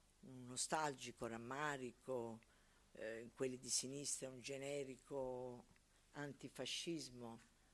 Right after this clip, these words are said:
però sono morte le idee insieme anche alle ideologie. E siccome tutti gli uomini hanno bisogno delle idee, hanno bisogno di una grande speranza da conseguire, da realizzare,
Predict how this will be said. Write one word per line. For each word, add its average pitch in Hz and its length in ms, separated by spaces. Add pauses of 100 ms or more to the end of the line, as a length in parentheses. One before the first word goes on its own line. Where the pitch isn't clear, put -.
(560)
però 180 180
sono 156 280
morte 143 320
le 147 100
idee 131 280
insieme 117 460
anche 117 300
alle 120 140
ideologie. 110 840 (920)
E 247 260
siccome 196 520
tutti - 300
gli 151 80
uomini 117 440
hanno 113 160
bisogno 113 500
delle 113 220
idee, 120 420
hanno 127 160
bisogno 135 480 (380)
di 120 80
una 127 160
grande 185 420
speranza 117 840
da 107 140
conseguire, 107 1000 (920)
da 135 100
realizzare, 127 1000